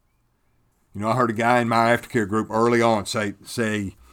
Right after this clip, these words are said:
"My goal with my recovery was to be able to walk down the street and hold my head up high and have a conversation with everybody that I passed,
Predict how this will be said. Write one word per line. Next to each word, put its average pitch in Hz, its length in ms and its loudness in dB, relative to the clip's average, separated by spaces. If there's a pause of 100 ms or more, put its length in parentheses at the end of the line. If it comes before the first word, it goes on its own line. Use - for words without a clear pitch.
(440)
"My 120 280 2
goal 147 380 6
with 127 220 0
my 131 180 4
recovery 147 640 4
was 117 200 0
to 101 80 -12
be 117 100 0
able 120 220 0
to 101 60 0
walk 117 360 0
down 123 260 0
the 104 80 -6
street 127 300 -2
and 95 80 -14
hold 123 240 -2
my 117 180 -2
head 120 220 -2
up 113 180 -2
high 117 360 0 (1000)
and 110 100 -6
have 120 140 0
a 110 60 -8
conversation 110 760 0
with 107 300 -6
everybody 101 880 -2 (200)
that 107 120 -4
I 104 120 0
passed, 98 640 -8